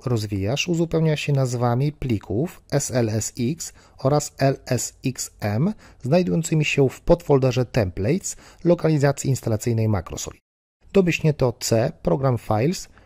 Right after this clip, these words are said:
Macrosolid Templates. A zatem skorzystaj z gotowych szablonów, zmodyfikuj je według uznania lub po prostu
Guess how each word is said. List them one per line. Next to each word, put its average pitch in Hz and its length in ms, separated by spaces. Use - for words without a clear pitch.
Macrosolid 123 680
Templates. - 580
A 135 80
zatem 160 280
skorzystaj 165 480
z 127 80
gotowych 123 440
szablonów, 104 600
zmodyfikuj 127 720
je 120 100
według 120 300
uznania 160 480
lub 190 240
po 165 100
prostu - 360